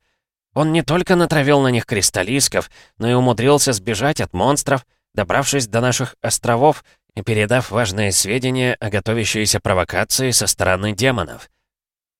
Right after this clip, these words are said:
«Но разве подобное испытание уже было?» Недоуменным взглядом смотрю на директора.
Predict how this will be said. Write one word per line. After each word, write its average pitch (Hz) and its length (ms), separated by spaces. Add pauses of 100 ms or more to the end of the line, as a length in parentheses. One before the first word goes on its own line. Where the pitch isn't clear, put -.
(240)
«Но 107 240
разве 127 300
подобное 123 500
испытание 123 640
уже 110 240
было?» 117 300 (400)
Недоуменным 101 680
взглядом 98 500
смотрю 92 400
на 90 100
директора. 87 500